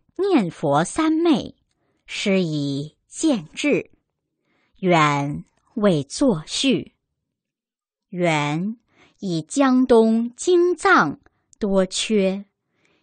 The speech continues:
遣弟子远越葱岭，购诸范本，并传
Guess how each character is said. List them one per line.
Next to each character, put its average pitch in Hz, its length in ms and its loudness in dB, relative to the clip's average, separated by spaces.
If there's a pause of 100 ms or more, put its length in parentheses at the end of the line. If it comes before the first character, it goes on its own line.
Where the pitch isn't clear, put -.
遣 160 800 -2
弟 277 260 0
子 170 520 -6 (320)
远 202 380 4
越 220 440 6
葱 403 500 2
岭， 180 600 -2 (420)
购 202 300 2
诸 175 540 -4
范 247 520 -6
本， 147 300 -6 (640)
并 202 260 0
传 151 800 0